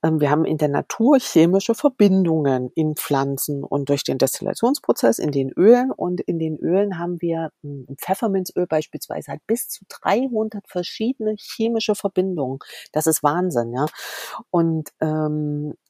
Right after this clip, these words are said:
und die wirken natürlich auch gemeinsam und, mm, und sehr vielfältig. Also darum kann ein Öl, um bei dem Pfefferminzöl zu bleiben, das wirkt, ähm,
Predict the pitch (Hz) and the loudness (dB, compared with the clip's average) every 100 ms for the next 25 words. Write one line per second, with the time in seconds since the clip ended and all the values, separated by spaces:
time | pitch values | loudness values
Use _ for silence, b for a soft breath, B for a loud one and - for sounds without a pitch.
0 | _ - 175 185 170 170 208 240 240 202 | _ -2 -2 0 0 4 4 4 0 -2
1 | - 208 196 - - - 147 139 185 233 | 0 0 0 -2 -4 -8 -4 -4 -4 -6
2 | 220 226 214 - 190 190 190 _ _ _ | -6 -6 -8 -4 -2 0 -4 _ _ _
3 | _ 165 190 190 190 190 - 196 180 - | _ -4 -2 -2 -2 -4 -2 -2 -2 -2
4 | 202 196 - 233 262 - 147 139 151 - | 4 4 4 2 2 0 -6 -4 -2 -2
5 | 151 147 135 165 180 - 160 180 - 143 | -2 -4 -2 0 -2 -2 -4 -6 -8 -8
6 | 147 - 151 196 196 165 151 147 135 - | -6 -2 2 4 4 0 0 0 -2 -6
7 | 147 165 160 160 - - - - 143 147 | -6 -4 -6 -6 -8 -8 -12 -6 -4 -2
8 | 147 B B B B 139 - 139 139 135 | -4 B B B B -8 -6 -2 0 0
9 | - - - 127 127 123 - | -4 -12 -8 -8 -8 -10 -12